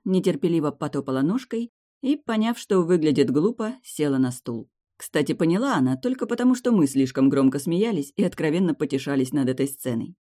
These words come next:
"Рэй, и ты ничего не сделаешь им?"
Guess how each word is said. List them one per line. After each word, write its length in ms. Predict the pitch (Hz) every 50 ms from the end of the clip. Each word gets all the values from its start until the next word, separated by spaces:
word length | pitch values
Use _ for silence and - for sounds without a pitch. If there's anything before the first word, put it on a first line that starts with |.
| _ _ _ _ _ _ _ 494 440
"Рэй, 440 | 330 175 156 143 139 135 135 - _
и 100 | _ 220
ты 140 | 202 - 175
ничего 400 | 160 147 151 - - 180 151 151
не 120 | 147 165 156
сделаешь 580 | 131 139 180 226 - 480 320 214 160 - -
им?" 280 | - 147 139 131 175